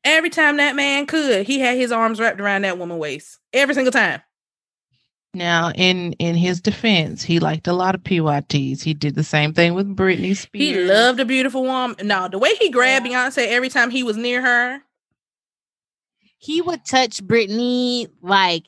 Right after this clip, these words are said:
Speaker 3: yes, but he would do so
Speaker 1: <laughs>
Speaker 3: cautiously. With Beyonce, it was like it was an
Speaker 1: "Come here, girl."
Speaker 3: establi-, it was, yeah, like, we already
Speaker 1: Uh-huh.
Speaker 3: hugged in the back, and yes, I'ma hug
Speaker 1: We
Speaker 3: you
Speaker 1: done
Speaker 3: again in
Speaker 1: hugged
Speaker 3: front of everybody.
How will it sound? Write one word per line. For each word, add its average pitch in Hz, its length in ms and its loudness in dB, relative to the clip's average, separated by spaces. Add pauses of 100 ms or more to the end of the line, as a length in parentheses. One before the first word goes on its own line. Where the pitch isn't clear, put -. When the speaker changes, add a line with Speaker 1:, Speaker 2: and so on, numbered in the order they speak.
Speaker 3:
yes, - 680 -8 (200)
but 175 580 0 (360)
he 208 200 2
would 170 140 -2
do 226 200 -2
so 180 340 0
Speaker 1:
<laughs> - 60 -18
Speaker 3:
cautiously. 185 800 -2 (280)
With 190 200 2
Beyonce, 214 680 0
it 226 100 0
was 214 180 -2
like 196 220 -4
it 196 60 -8
was 180 220 -8
an 170 100 -6
Speaker 1:
"Come 247 200 2
here, 196 180 4
girl." 190 240 4
Speaker 3:
establi-, 190 180 -2
it 233 140 2
was, 226 200 0
yeah, 262 440 2
like, 202 240 0
we 294 120 -2
already 226 280 2
Speaker 1:
Uh-huh. 233 120 0
Speaker 3:
hugged 226 260 2
in 190 100 -2
the 175 80 -4
back, 185 360 -2
and 180 140 -4
yes, 185 240 -6
I'ma 185 220 -4
hug 170 80 -4
Speaker 1:
We 262 80 0
Speaker 3:
you 226 100 -2
Speaker 1:
done 202 220 4
Speaker 3:
again 226 100 4
in 220 120 4
Speaker 1:
hugged 208 100 -2
Speaker 3:
front 175 180 -2
of 165 140 -2
everybody. 143 680 -8